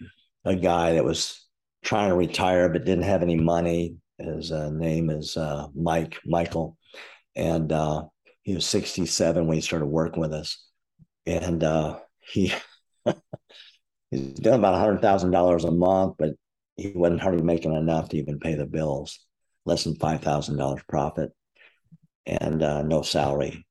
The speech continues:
And, uh, here about a year and a half, two years into working with us, they bought a condo in Florida. They spend three of the four weeks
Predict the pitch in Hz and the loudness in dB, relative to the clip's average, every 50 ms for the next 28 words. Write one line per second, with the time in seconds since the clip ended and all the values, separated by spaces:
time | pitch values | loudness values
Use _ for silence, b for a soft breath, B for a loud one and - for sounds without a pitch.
0 | _ - - 82 78 78 76 76 76 76 73 78 78 80 80 85 92 95 90 85 | _ -6 -6 -4 -4 -4 -4 -4 -4 -4 -4 -4 -4 -6 -6 -4 -2 -2 0 0
1 | 73 80 80 80 80 85 90 85 82 80 85 90 85 80 - - - 95 87 82 | 0 0 0 0 2 2 2 2 2 0 -2 -2 -4 -6 -6 -4 -2 0 2 2
2 | 82 80 78 78 82 82 80 73 71 76 80 82 85 - - 80 78 78 76 78 | 2 0 0 0 -2 -2 0 -2 0 0 0 0 -2 -4 -6 -6 -4 -4 -4 -6
3 | 76 78 - - - b b b b b b b b b _ _ _ _ _ _ | -6 -6 -8 -10 -12 b b b b b b b b b _ _ _ _ _ _
4 | - - 85 82 78 85 87 92 85 - - - 95 92 90 90 90 87 90 87 | -4 -2 -2 0 2 4 4 4 4 2 0 -2 0 2 2 2 4 4 4 4
5 | 87 87 85 80 78 - - - 92 85 87 90 90 90 90 90 87 80 78 73 | 4 4 2 0 -2 -4 -2 0 4 4 6 6 6 6 4 4 2 2 0 -2
6 | - - - 82 80 76 - - - 98 95 95 95 92 90 - - - 82 78 | -4 -2 -2 -2 -2 -4 -6 -4 0 2 2 4 4 2 2 0 -2 -4 -4 -4
7 | 90 87 - - 95 87 85 82 82 85 82 82 82 - - - - - | -4 -6 -4 0 2 2 4 4 4 4 2 0 -2 -4 -6 -8 -8 -8